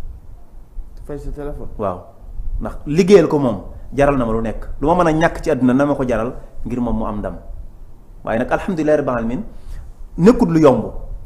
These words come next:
Speaker 2: Waaye sant nañ ci Yàlla sunu Borom subhanahu wa taala bi nu Yàlla dimbalee ba li mu bëggoon mu am ko.
Speaker 1: Mhm.
Speaker 2: Loolu rek lañ ci so-, soxla woon. Xëy na lii nag mënu ci ñàkk.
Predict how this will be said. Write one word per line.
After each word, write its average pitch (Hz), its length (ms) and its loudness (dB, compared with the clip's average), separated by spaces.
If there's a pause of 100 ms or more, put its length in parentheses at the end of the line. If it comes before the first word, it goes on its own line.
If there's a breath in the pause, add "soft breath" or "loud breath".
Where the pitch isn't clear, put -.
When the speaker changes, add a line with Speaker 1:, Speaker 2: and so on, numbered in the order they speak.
(140)
Speaker 2:
Waaye 131 160 4
sant 214 220 2
nañ 156 200 0
ci 151 80 -4
Yàlla 139 180 4
sunu 135 160 0
Borom 123 140 0
subhanahu 123 240 -2
wa 120 60 -2
taala 113 120 0
bi 117 120 -2
nu 143 60 2
Yàlla 135 140 2
dimbalee 110 340 0
ba 107 80 -4
li 117 80 -2
mu 123 60 0
bëggoon 113 200 -2
mu 104 100 -6
am 101 100 -8
ko. - 160 -16
Speaker 1:
Mhm. 135 140 -10
Speaker 2:
Loolu 147 160 6
rek 151 80 0
lañ 151 100 0
ci - 60 -8
so-, 143 140 -2
soxla 123 180 -2
woon. 101 180 -4 (320 loud breath)
Xëy 240 160 8
na 220 80 10
lii 196 180 6
nag 196 140 4
mënu 220 180 8
ci 196 120 0
ñàkk. 139 240 4